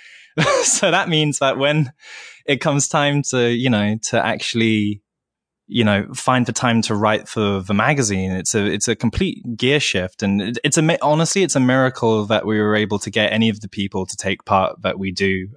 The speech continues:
at all. And the fact that we're able to not only, you know, get them to take part, but also to get them to finish and write a piece, it's, it's, it's, it's amazing. Like,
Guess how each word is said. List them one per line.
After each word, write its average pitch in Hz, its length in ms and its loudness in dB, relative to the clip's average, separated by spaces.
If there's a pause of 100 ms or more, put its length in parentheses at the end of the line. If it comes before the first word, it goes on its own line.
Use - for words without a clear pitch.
at - 160 -4
all. 123 260 0 (720)
And 143 160 -2
the 127 40 -2
fact 143 200 -2
that - 140 -2
we're 127 180 0
able 120 240 0
to 117 400 0
not 123 500 0
only, 120 600 0
you 117 160 -2
know, 101 260 -4 (720)
get 139 160 -4
them 127 100 -6
to - 100 -6
take - 200 -4
part, 151 240 2
but 131 120 -2
also 135 260 2
to - 100 -6
get 127 220 2
them 117 200 0
to 113 280 0 (1400)
finish 180 420 2
and 127 120 4
write 131 180 4
a 120 60 -2
piece, 202 560 0
it's, - 300 -2
it's, - 520 -2
it's, - 440 -2
it's - 400 -2
amazing. 117 680 2
Like, 113 440 2